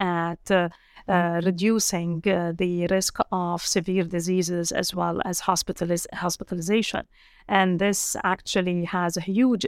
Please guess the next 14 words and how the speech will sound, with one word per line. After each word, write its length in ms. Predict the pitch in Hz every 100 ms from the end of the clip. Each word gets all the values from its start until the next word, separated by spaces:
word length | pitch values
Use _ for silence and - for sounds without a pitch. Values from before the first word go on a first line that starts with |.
| -
impact 540 | 254 233 180 - - _ _ - -
on, 460 | 214 220 220 190 180
uh, 500 | 175 - 185 175 170
the, 520 | 175 190 185 175 - -
uh, 240 | 202 175 165 165 - - - _ - _
protection 560 | 196 - 247 - 214
of, 440 | 196 202 180 170 -
uh, 140 | 180 170
healthcare 440 | 196 - 190 180
systems 560 | - 285 - 175 175 - - -
in 140 | - 196
order 400 | 196 196 175 185
to 220 | - 196
continue, 800 | - 185 - 247 214 180 180 170